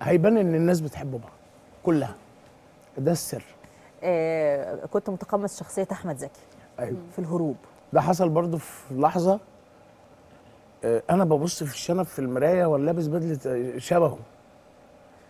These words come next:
Speaker 1: فاحنا هنهرب. فقلت لمعتز: "ما تيجي نعمل كده." قال لي: "ازاي؟" قلت له: "ولا حاجه، الراجل هو بيحب احمد زكي قوي، وما محمد بيجي له هنعمل نفس ال-، وده نفس المشهد." وهو بظهره
Speaker 2: آه.
Speaker 1: دخل عليه، راح لافف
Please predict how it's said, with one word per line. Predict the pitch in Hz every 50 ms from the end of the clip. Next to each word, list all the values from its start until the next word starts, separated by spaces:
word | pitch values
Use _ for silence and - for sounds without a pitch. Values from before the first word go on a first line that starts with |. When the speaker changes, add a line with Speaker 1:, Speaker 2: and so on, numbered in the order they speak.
| - -
Speaker 1:
فاحنا | 190 208 254 254 233 220 226
هنهرب. | 240 254 240 202 180 151 123 - - - - - - - - - -
فقلت | - - 151 185 202 - 202
لمعتز: | 180 165 143 139 - 180 175 156 156 139
"ما | 139 143 131
تيجي | - 165 160 175
نعمل | 165 160 151 143 147 127 127
كده." | - - 127 123 123 113 - - -
قال | 143 143
لي: | 147 143 135 127 127
"ازاي؟" | 123 127 131 131 - 135 117 - - - - - - - - - - - - - - -
قلت | - 202 208 233
له: | 254
"ولا | 247 240 226
حاجه، | - 208 220 233
الراجل | 214 202 214 214 226 190
هو | 190 208
بيحب | 175 175 135 170 170 170
احمد | 175 - 180 180 160 143
زكي | 151 170 - - -
قوي، | - 175 196 233 - - - - - - - - - -
وما | 143 151 139
محمد | 123 - 240 254 262 240 170 160
بيجي | 190 180 190 247
له | 262 196 196
هنعمل | 220 220 226 214 196
نفس | 202 226 214 - - -
ال-، | 175 143 131 147
وده | 147 151 156 202 226 226
نفس | 202 202 196 - - 170
المشهد." | 156 156 165 160 - - 113 - - - - - - - - - - - - - - - - - - - - - - -
وهو | - - 170 208 202
بظهره | 170 156 190 202 202 226 277 269 - - - - - - - - - -
Speaker 2:
آه. | 202 180 165
Speaker 1:
دخل | 185 190 - 196 185 160
عليه، | 139 139 151 190 240 - - -
راح | 156 151 131 113 135
لافف | 160 175 196 - - 233 - - -